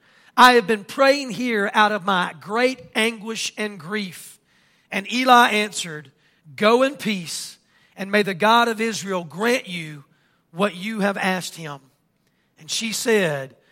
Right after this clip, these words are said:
"May your servant find favor in your eyes." And look at this. Then she went away and ate something, and her face was no longer downcast.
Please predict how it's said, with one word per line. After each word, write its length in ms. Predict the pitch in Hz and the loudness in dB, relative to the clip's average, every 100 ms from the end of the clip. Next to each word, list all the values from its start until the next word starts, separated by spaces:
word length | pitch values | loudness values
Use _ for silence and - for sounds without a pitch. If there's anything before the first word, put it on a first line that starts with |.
| _ _ _ | _ _ _
"May 200 | 175 214 | -2 -2
your 140 | 196 | -2
servant 540 | 180 - 226 233 226 196 | -6 0 0 0 -2 -2
find 260 | 214 208 | 0 0
favor 440 | - 220 226 220 233 | 0 0 2 0 -4
in 160 | 226 | -4
your 160 | 226 233 | -4 4
eyes." 680 | 180 156 147 147 143 - - _ _ _ _ _ _ | 4 6 2 -4 -10 -16 -20 _ _ _ _ _ _
And 100 | 185 175 | -12 -6
look 160 | 208 | -6
at 120 | 220 | -4
this. 480 | - 214 175 - - _ _ _ _ _ _ _ _ _ 143 | 0 0 0 -8 -20 _ _ _ _ _ _ _ _ _ -6
Then 240 | 226 240 | 0 0
she 260 | 247 - 285 | 0 -2 -4
went 220 | 220 247 | 0 2
away 540 | 247 247 247 190 165 - _ _ - | 4 4 4 2 -4 -12 _ _ -4
and 180 | 214 202 | -4 2
ate 280 | 226 226 226 | 2 2 -2
something, 560 | - 196 - 165 156 147 _ _ _ _ | -6 -6 -6 -16 -16 -20 _ _ _ _
and 180 | - 190 | -4 -2
her 140 | 185 185 | 0 -2
face 640 | - 240 185 147 - - _ _ _ _ _ | 0 0 0 -6 -12 -14 _ _ _ _ _
was 240 | 175 147 | -10 -8
no 160 | 196 185 | -6 -2
longer 580 | 190 202 175 151 143 - _ _ _ _ 147 | 2 0 -2 -12 -16 -20 _ _ _ _ _
downcast. 800 | 185 165 156 156 143 - - | -2 -2 -4 -8 -8 -12 -18